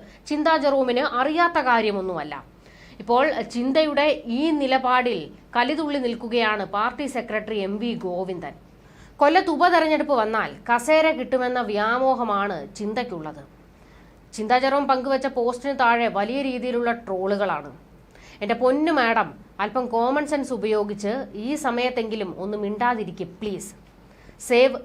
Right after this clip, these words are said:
മുകേഷ് സഖാവ്. പ്രതിഷേധ പരിപാടികൾ മുകേഷ് ഏട്ടൻ ഉദ്ഘാടിക്കും."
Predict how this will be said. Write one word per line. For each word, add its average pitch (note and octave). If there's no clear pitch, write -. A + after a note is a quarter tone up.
മുകേഷ് A#3+
സഖാവ്. F3+
പ്രതിഷേധ E4+
പരിപാടികൾ C4+
മുകേഷ് B3
ഏട്ടൻ G#3
ഉദ്ഘാടിക്കും." G3